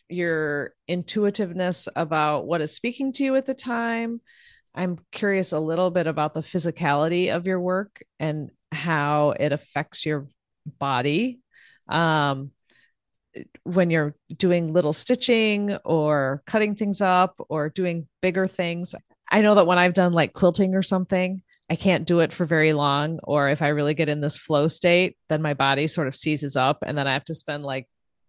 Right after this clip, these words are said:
a couple days recovering from that.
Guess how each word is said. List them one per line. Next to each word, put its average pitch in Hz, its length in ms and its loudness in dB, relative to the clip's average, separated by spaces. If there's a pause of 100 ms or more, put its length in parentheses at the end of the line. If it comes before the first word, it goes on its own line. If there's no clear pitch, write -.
(120)
a 175 100 0 (240)
couple 180 260 -2
days 151 600 -2
recovering 175 500 -4
from 226 220 -2
that. 233 260 2